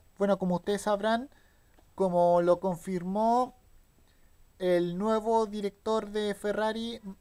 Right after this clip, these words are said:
Mauricio Arrivabene, si logran el próximo año doce triunfos, podría ser todo un éxito. Eso ha confirmado el nuevo presidente de,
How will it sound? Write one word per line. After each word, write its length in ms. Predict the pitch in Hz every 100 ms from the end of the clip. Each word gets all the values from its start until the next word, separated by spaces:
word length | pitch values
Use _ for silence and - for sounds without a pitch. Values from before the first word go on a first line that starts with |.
| -
Mauricio 760 | 180 185 190 208 196 226 214
Arrivabene, 960 | 202 185 175 180 180 220 190 175 214 349 _ _ _ _ _ _ _ _ _ _ _ _ _
si 260 | - - 185
logran 600 | 202 226 233 240 240 240
el 140 | 196 175
próximo 580 | 208 196 - 208 208
año 420 | 214 220 220 220 196
doce 600 | 180 214 202 214 196 196
triunfos, 920 | - 220 185 160 196 214 240 - - _ _ _ _ _ _ _ _ _ _
podría 440 | - 185 196 214 208
ser 260 | - 202
todo 320 | 196 220 220 233
un 120 | 233
éxito. 720 | 220 - 165 160 196 233 311 - _ _ _ _ _ _ _ _
Eso 360 | 196 185 233 220
ha 100 | 214
confirmado 680 | 214 196 214 202 220 220
el 120 | 214
nuevo 480 | 196 214 208 208 202
presidente 600 | - 190 185 196 202 202
de, 580 | 202 196 190 185 180 180